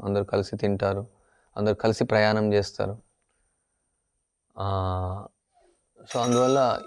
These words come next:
ఈ మందిరాల్లో కూడా ఆ యొక్క ప్రభావానికి లోనే తులసి ఆరతిలో కూడా మాతాజీలు ప్రభు కలిసి తిరగడం, క్లాసులలో కూడా, ఆ, మాతాజీలు ప్రభు కలిసి కూర్చోవడం,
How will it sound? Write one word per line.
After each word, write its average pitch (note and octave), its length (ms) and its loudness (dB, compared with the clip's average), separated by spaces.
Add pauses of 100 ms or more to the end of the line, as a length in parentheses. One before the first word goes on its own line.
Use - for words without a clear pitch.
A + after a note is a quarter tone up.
ఈ B2 100 4
మందిరాల్లో C3 500 4
కూడా D3 340 2
ఆ A#2+ 120 2
యొక్క A#2 220 2
ప్రభావానికి A#2+ 640 4
లోనే B2 340 -2 (120)
తులసి A2 340 0
ఆరతిలో G#2+ 360 0
కూడా G#2+ 220 0
మాతాజీలు G#2 580 -2
ప్రభు G2+ 320 -4
కలిసి G2 340 -2
తిరగడం, G2 400 -2 (560)
క్లాసులలో G#2+ 540 0
కూడా, G#2+ 400 -2 (600)
ఆ, G2 420 -4
మాతాజీలు G2+ 420 2
ప్రభు G2+ 380 2
కలిసి - 360 0
కూర్చోవడం, G2+ 600 -2